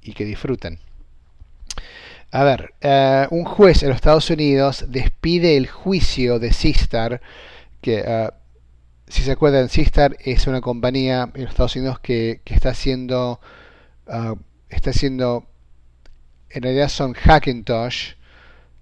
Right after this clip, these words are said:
Hackintoshes de, am, de equipos que, que corren el sistema operativo de, de Apple y los, los, los, los están vendiendo como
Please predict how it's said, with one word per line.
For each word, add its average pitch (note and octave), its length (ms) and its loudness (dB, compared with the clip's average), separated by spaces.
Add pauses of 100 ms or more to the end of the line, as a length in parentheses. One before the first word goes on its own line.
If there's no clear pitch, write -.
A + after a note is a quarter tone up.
(140)
Hackintoshes B2+ 1080 -2
de, A2 1040 -4
am, G#2 600 -12 (840)
de A#2+ 120 -6
equipos C#3 420 -4
que, A#2+ 340 -2 (180)
que A#2+ 160 -6
corren B2+ 540 -4
el A2+ 80 -14
sistema - 340 -2
operativo B2 540 -2
de, A#2+ 240 -4 (160)
de B2 140 -4
Apple B2+ 360 -6 (800)
y A#2+ 300 -8
los, A#2 160 -6 (180)
los, B2+ 220 -6 (380)
los, C3 320 -8
los C3 180 -4
están D#3 260 4
vendiendo D3 400 0
como C3 320 -6